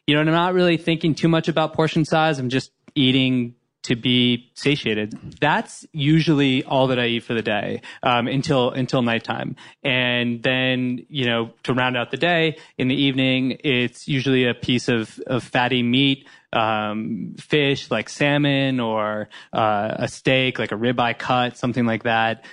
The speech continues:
I, I think I was telling you on the phone that I, I like to order my beef from Montana. So I have a lot of,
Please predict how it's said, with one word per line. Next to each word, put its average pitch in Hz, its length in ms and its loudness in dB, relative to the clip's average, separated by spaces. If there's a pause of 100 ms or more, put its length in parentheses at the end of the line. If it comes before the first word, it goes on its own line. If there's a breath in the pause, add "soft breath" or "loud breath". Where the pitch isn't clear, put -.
(160 loud breath)
I, 113 140 0
I 127 140 -4
think 127 120 0
I 123 80 2
was 110 140 -4
telling 123 240 0
you 120 80 0
on 113 60 0
the 113 80 -2
phone 127 300 -2
that 120 120 0
I, 110 300 0 (100)
I - 80 -4
like 117 200 0
to 139 80 -2
order 120 420 0 (280 loud breath)
my 120 160 0
beef 117 360 -2
from 113 520 0
Montana. 151 640 0
So 131 140 -2
I 120 80 0
have 117 220 0
a 117 40 -2
lot 139 220 2
of, 127 100 -4